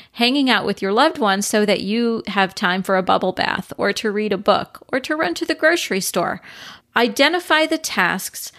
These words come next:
that you could use assistance with that others might be able to help you out with,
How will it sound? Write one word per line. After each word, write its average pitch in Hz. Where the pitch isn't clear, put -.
that 214
you 233
could 240
use 214
assistance 202
with 170
that 208
others 196
might 185
be 185
able 180
to 180
help 190
you 180
out 170
with, -